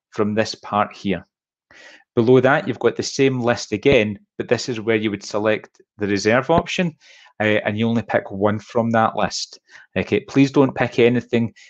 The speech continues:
that you've already selected in the, the list that's a wee bit higher up, because you really, really want that subject. It's not going to, to record it twice for you. All it means is that we don't have a backup for you. Um, once that's done and you click it through,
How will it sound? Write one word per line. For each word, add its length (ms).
that 160
you've 200
already 380
selected 680
in 200
the, 200
the 80
list 220
that's 160
a 60
wee 120
bit 160
higher 320
up, 160
because 260
you 80
really, 220
really 220
want 260
that 200
subject. 460
It's 240
not 360
going 200
to, 340
to 320
record 360
it 80
twice 300
for 240
you. 120
All 160
it 60
means 200
is 140
that 120
we 100
don't 180
have 160
a 40
backup 600
for 300
you. 120
Um, 600
once 400
that's 420
done 220
and 160
you 80
click 340
it 140
through, 380